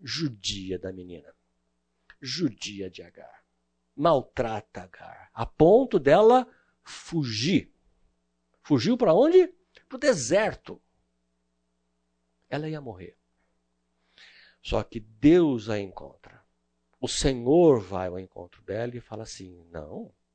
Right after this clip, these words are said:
você está grávida e o seu filho vai se chamar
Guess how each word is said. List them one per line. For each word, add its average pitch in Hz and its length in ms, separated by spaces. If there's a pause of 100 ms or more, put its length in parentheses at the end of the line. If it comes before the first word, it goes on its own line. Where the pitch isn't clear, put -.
(880)
você - 300
está 202 220
grávida 180 440
e - 20
o 131 60
seu - 200
filho 160 480
vai 131 200
se - 140
chamar 113 640